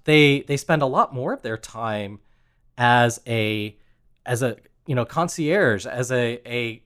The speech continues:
a, a coach, as a, you know, someone to help new riders understand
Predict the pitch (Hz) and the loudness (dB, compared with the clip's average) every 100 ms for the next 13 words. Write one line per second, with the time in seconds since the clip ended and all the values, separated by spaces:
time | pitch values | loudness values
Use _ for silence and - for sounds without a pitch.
0 | - 117 127 127 - - 220 - - - | -10 -8 -8 -8 -4 0 0 -2 -10 -2
1 | 127 131 139 131 135 - _ _ 147 139 | 2 2 2 0 -2 -8 _ _ -2 2
2 | 233 247 185 - 160 185 143 160 131 123 | 2 2 -2 -4 -4 -4 -2 0 2 2
3 | 123 95 95 - - _ _ _ _ _ | 2 -4 -8 -16 -18 _ _ _ _ _
4 | 143 175 180 - 139 135 131 | 2 4 2 2 2 4 2